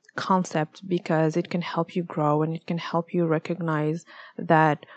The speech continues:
whatever was accumulated in your subconscious through these experiences, you can understand the patterns. You have the ability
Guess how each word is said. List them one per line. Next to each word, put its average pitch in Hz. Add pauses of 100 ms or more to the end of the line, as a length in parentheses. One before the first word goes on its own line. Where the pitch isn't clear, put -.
(200)
whatever 196
was 175
accumulated 180 (220)
in 185
your 170
subconscious 170 (200)
through 185
these 185
experiences, 190 (260)
you 185
can 220
understand 180
the 165
patterns. 160
You 170
have 180
the -
ability 160